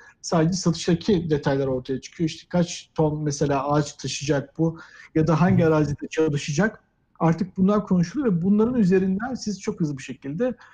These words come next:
Speaker 1: e, bir tasarımı çok hızlı bir şekilde o-, tekrar oluşturabiliyorsunuz. Nasıl? E, herhangi bir iş istasyonundan bir tabletten demek ki online bir sistem, bağlantılı bir sistem.
Speaker 2: Videoyu tekrar başlatabilir misin bu arada? Belki, e,
Speaker 1: Tabii ki.
Speaker 2: takip edenlerimiz görmek isterler.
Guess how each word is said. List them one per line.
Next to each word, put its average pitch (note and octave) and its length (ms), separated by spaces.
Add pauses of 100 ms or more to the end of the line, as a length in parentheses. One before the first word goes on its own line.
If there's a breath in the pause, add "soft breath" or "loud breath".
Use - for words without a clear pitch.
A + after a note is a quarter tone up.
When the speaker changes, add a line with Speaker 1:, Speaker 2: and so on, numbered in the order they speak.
(260 loud breath)
Speaker 1:
e, D#3 60 (920)
bir G3 180
tasarımı F#3+ 480
çok G3 220
hızlı D3 200
bir C#3+ 60
şekilde D3+ 260
o-, D#3+ 200
tekrar F3 240
oluşturabiliyorsunuz. D#3+ 680 (360)
Nasıl? A3 460 (420 loud breath)
E, F3 60
herhangi F3 420
bir F#3 100
iş F#3 160
istasyonundan F3+ 720
bir E3 80
tabletten E3 580
demek C#3 240
ki G#3 200
online F#3+ 420
bir E3 60
sistem, D#3+ 540
bağlantılı E3+ 480
bir - 60
sistem. D#3 340
Speaker 2:
Videoyu G#3 180
tekrar G3 380
başlatabilir G3 520
misin D#3+ 300
bu C3+ 100
arada? C3 360
Belki, D3 320
e, C3+ 640
Speaker 1:
Tabii C3 120
ki. - 40
Speaker 2:
takip C#3 300
edenlerimiz C#3 480
görmek C#3+ 300
isterler. D3 460